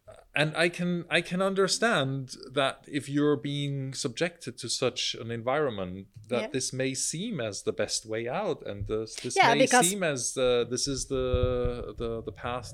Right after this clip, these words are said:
Speaker 1: to salvation.
Speaker 2: But I, I can also imagine that part of the,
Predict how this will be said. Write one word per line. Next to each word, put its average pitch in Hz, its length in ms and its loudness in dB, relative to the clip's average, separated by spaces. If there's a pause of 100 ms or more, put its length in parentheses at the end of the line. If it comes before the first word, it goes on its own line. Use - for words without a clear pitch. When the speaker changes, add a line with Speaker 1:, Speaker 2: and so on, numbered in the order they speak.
Speaker 1:
to 131 100 -4
salvation. 139 600 -2 (100)
Speaker 2:
But 262 160 6
I, 247 160 8
I 240 60 6
can 240 180 4
also 220 200 2
imagine 208 400 2
that 202 300 -2
part 220 240 4
of 196 140 -2
the, 202 160 0